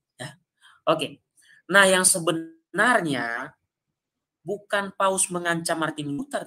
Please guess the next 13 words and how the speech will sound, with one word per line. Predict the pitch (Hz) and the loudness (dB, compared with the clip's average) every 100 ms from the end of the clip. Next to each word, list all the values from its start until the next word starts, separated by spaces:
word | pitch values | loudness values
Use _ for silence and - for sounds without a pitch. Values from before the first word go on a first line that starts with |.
| 143 | -10
justru, | 143 - 123 110 _ _ _ - _ _ | -12 -10 -14 -16 _ _ _ -20 _ _
tapi | 294 302 302 | -2 0 0
justru | 240 - - 269 190 180 - | 2 2 2 0 2 2 -2
<laughs> | - - _ - _ | -12 -16 _ -20 _
Martin | 214 226 233 | -2 0 -2
Luther | 233 226 226 226 | -6 -4 -6 -6
itu | 247 | -8
berlindung | 180 170 185 233 196 185 180 - _ _ _ _ _ | -6 -6 -8 -8 -6 -6 -8 -14 _ _ _ _ _
kepada | 151 156 151 151 | -10 -6 -4 -2
kaisar-kaisarnya | 147 151 156 143 147 143 151 151 147 143 | -2 -2 -2 -2 -4 -4 -2 -4 -2 -6
di | 135 | -6
Jerman. | 131 139 139 127 117 110 _ _ _ _ _ _ _ _ _ _ _ _ _ _ - _ _ _ | -4 -4 -2 -4 -6 -14 _ _ _ _ _ _ _ _ _ _ _ _ _ _ -20 _ _ _
Nah, | 151 170 151 - | 0 2 2 -2